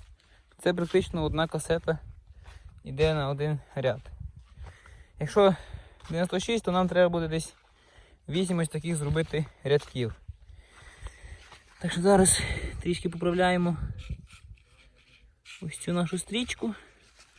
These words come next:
Трошки зараз посидимо в холодку, оскільки жара страшенна. І далі будемо продовжувати. Так що ось так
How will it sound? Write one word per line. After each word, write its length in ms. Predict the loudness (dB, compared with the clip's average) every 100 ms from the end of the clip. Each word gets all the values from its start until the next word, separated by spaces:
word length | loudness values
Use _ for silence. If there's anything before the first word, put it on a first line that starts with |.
| -20 -20 -20 -20 -4
Трошки 260 | -2 -2 -2
зараз 240 | 0 2
посидимо 500 | 2 -2 -2 0 0 -2
в 40 | -6
холодку, 480 | -4 -4 -2 0
оскільки 500 | 0 0 -4 -2 -4 -6 -10 -10
жара 360 | 0 4 6 4
страшенна. 520 | 0 -2 -2 -2 -4 -10 -20 -20 -20 -20 -20 -20 -20 -18 -18 -20 _ -20 -20 -20 _
І 100 | -6
далі 280 | 2 4 6
будемо 420 | 6 6 8 6 4 2 2
продовжувати. 640 | 6 8 10 8 6 0 -2 -6 -8 -8 -8 -8 -10 -14 -12 -12 -14 -18 -18 -20 -20 -20 -20 _ _ -20 -20 -20 -20 -20 -20 -20 -20 -10
Так 200 | -10 -8
що 220 | -8 -6
ось 180 | -4 -4
так 220 | -2 -2